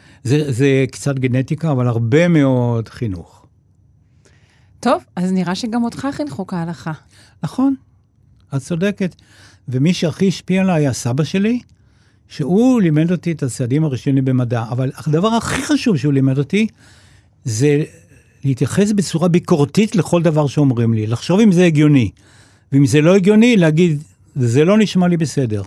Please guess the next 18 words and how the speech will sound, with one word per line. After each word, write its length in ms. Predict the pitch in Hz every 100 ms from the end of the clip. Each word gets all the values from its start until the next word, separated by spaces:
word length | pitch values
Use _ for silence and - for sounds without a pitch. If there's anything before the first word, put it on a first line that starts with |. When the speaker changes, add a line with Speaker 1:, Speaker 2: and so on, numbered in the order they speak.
| -
Speaker 1:
ת-, 80 | 139
תסביר 560 | 135 160 135 147 190
על 60 | 180
מה 120 | 160
אתה 140 | 156
מדבר, 340 | 147 135 120 104
זה 140 | 117 143
לא 140 | 180
נשמע 280 | 196 - 170
לי 140 | 165
הגיוני." 380 | 156 143 135 113 - _ - - -
לפעמים 300 | 139 - 196
אני 180 | 196 175
טועה, 300 | 160 180 226 269 254 _ _ _ _
עכשיו 280 | - - 131
כבר 120 | 139
לא, 200 | 165 147
אבל 260 | 113 151